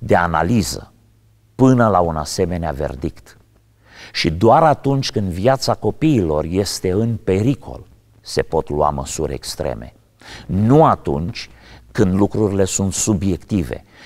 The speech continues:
când modul în care o familie, când în autoritatea lor parentală, părinții consideră că trebuie să-și crească copiii, uh, vis-a-vis de eforturile guvernului de a-i îndoctrina, uh,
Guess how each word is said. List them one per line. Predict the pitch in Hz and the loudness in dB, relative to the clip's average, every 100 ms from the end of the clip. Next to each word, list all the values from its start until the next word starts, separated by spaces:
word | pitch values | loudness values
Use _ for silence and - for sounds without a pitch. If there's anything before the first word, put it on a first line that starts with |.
| - - | -20 -2
când | 98 92 | 0 2
modul | 104 117 156 123 98 | 2 4 4 4 2
în | 92 | 0
care | 85 90 | 0 2
o | 92 | 2
familie, | - 73 82 110 78 65 - - | 2 -2 0 -2 -2 -6 -10 -10
când | - 101 92 - _ _ | -4 -2 -2 -8 _ _
în | 113 101 | -4 0
autoritatea | 98 90 78 92 87 - 131 120 | 2 2 2 0 0 0 0 2
lor | 98 110 104 | 2 2 0
parentală, | - 87 82 78 - 98 73 57 - - - - | 0 0 0 -4 -2 0 0 -4 -14 -20 -20 -4
părinții | 95 95 117 135 92 - - - _ - | 2 4 4 2 -2 -6 -10 -14 _ -6
consideră | 85 - 98 90 | -4 0 0 0
că | 85 | -2
trebuie | 80 85 | -4 -4
să-și | - - | -4 -8
crească | - 85 85 - | -4 -4 -4 -6
copiii, | 76 - - 85 87 120 - - - - | -8 -8 -6 -6 -6 -10 -18 -20 -20 -16
uh, | - 73 76 71 67 - - | -6 -2 0 0 -4 -8 -14
vis-a-vis | - 104 87 85 82 113 143 - | -2 0 2 0 2 -2 -2 -6
de | 78 90 87 80 | -6 -2 0 -2
eforturile | - 80 110 110 110 90 85 80 | -4 0 0 0 0 -2 -2 -2
guvernului | 101 117 90 73 73 76 95 | 2 2 4 2 -2 -4 -4
de | 90 | 0
a-i | 87 87 - | 0 0 2
îndoctrina, | 135 139 123 113 - - 98 101 71 - - - - - _ | 2 2 2 0 0 -2 -2 0 -2 -6 -14 -20 -20 -20 _
uh, | - - - 50 | -8 -4 -2 -2